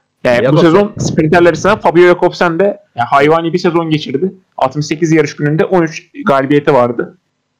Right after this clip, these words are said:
Speaker 1: Ki bunlar arasında Kuurne, Bruxelles, Kuurne, bir tane Tour de France etap galibiyeti. E, Avrupa şampiyonluğu, Elfstein Ronde, Paris-Nice,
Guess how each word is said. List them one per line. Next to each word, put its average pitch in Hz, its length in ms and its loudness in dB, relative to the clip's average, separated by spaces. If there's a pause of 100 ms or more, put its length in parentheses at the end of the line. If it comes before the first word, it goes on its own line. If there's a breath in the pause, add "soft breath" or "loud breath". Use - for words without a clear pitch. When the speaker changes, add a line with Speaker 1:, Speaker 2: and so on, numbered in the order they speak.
(340)
Speaker 1:
Ki 180 220 2
bunlar 165 220 2
arasında 143 440 0
Kuurne, 147 280 -2
Bruxelles, 147 360 0
Kuurne, 147 380 -2 (140)
bir 147 140 -2
tane 143 220 -2
Tour 139 160 -8
de 143 80 0
France 143 280 -4
etap 147 240 -4
galibiyeti. 127 600 -2 (600)
E, 117 160 2
Avrupa 143 380 2
şampiyonluğu, 127 680 -2 (120)
Elfstein 131 340 0
Ronde, 131 480 0
Paris-Nice, 135 640 -4